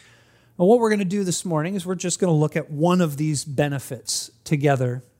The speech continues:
And I think it's fitting for us to think about this benefit as we face, uh, the pandemic that we're in the midst, ri-,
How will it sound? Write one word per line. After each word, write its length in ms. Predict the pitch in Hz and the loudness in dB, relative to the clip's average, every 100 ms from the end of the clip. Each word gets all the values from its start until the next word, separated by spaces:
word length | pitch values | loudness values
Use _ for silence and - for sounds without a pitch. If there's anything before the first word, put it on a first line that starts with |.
| _ | _
And 100 | 175 | 2
I 60 | 190 | 4
think 200 | 190 285 | 4 0
it's 140 | 262 | 0
fitting 380 | - - 269 202 | -4 -4 0 0
for 180 | - 170 | -2 -2
us 220 | 165 - - | -2 -2 -2
to 140 | 156 - - - - - | -4 -4 -20 -20 -20 -8
think 200 | - 214 | 0 2
about 240 | 185 175 | 4 2
this 160 | 156 175 | 0 -4
benefit 560 | 147 151 151 - 185 - | 0 0 0 -4 -4 -4
as 200 | 160 143 | -6 -4
we 160 | 160 | -6
face, 540 | 151 - 175 170 - - - | -6 -2 -2 0 -6 -10 -8
uh, 240 | 139 127 127 | -4 -4 -6
the 80 | 135 | -10
pandemic 720 | - 156 143 156 185 196 - | -2 -2 0 2 2 0 -6
that 160 | 165 165 | -8 -6
we're 160 | 160 | -6
in 180 | 156 175 | -6 -4
the 80 | 160 | -2
midst, 260 | 180 - | -4 -4
ri-, 180 | 196 180 | -2 -4